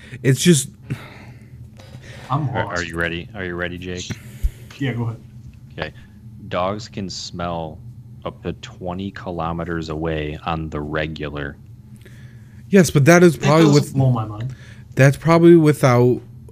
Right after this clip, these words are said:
Speaker 1: any objects blocking it.
Speaker 2: Holy shit.
Speaker 3: No, this is, this is smell. So, like, doors are not airtight.
Speaker 1: No, but I'm
Speaker 3: Whether we
Speaker 1: saying
Speaker 3: like to believe so or not. So
Speaker 1: they're, they do, like, inhibit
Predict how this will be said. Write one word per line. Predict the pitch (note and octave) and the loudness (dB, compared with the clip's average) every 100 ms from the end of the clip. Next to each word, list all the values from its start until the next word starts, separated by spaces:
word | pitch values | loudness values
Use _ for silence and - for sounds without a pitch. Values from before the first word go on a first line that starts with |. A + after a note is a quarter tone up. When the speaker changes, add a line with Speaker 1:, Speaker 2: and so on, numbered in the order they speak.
| - | -2
Speaker 1:
any | B2+ B2+ A#2 A#2 A2 - - - - | 2 4 4 2 -2 -12 -20 -14 -2
objects | C#3+ C#3 B2 G#2+ A#2+ | 2 4 4 0 -4
blocking | A2+ C3+ F#3 F#3+ A#2 | -4 2 2 4 2
it. | G2 - - - - - - - - - | 0 -4 -16 -20 -20 -20 -20 -20 -20 -14
Speaker 2:
Holy | - B2+ C3 B2 A#2 A2+ - | -2 2 2 2 -2 -6 -8
shit. | - - - G#2 - - - - - | -10 -8 -6 -8 -10 -18 -20 -20 -6
Speaker 3:
No, | G2+ E2+ | -4 -2
this | G2+ - | -4 -2
is, | C#3 F2+ | -2 -2
this | - A#2 A#2+ | -6 -6 -4
is | F#2+ - | -4 -4
smell. | - A2+ A2 E2 D#2+ | -8 -6 -4 -4 -6
So, | E2 F#2+ | -10 -8
like, | F2+ F2 E2 | -6 -6 -8
doors | F#2+ G#2 B2 G#2+ | -6 -4 -4 -4
are | F#2 | -4
not | F2 F2+ - | -4 -6 -6
airtight. | E2+ E2 - D#2 - - - - - - - - - | -8 -8 -10 -10 -10 -14 -20 -20 -20 -20 -20 -20 0
Speaker 1:
No, | F#3 A3 | 6 6
but | C#3+ C#3+ | 8 6
I'm | |
Speaker 3:
Whether | C#3+ | 4
we | E3 | 4
Speaker 1:
saying | F3 E3+ | 2 2
Speaker 3:
like | C3 - | -2 -8
to | |
believe | - D#2+ D#2+ - | -12 -10 -12 -12
so | - D2+ | -12 -12
or | C#2 | -12
not. | D2 C#2 - - | -10 -10 -12 -10
So | G2 D#2+ C3+ | -4 -2 -2
Speaker 1:
they're, | C3+ F#3+ G#3 G#3 G3 D#3+ | 2 6 6 6 4 2
they | D#3 | 4
do, | C3+ C#3+ F#3 F3 E3+ D#3 - - - - - - - - - - G2 C3 C3 | 4 6 8 6 4 0 -6 -16 -20 -20 -20 -20 -20 -20 -12 -10 -6 -6 -4
like, | C3 A2+ - | -4 -4 2
inhibit | C#3+ C3 G3 C#3 - | 6 8 8 8 4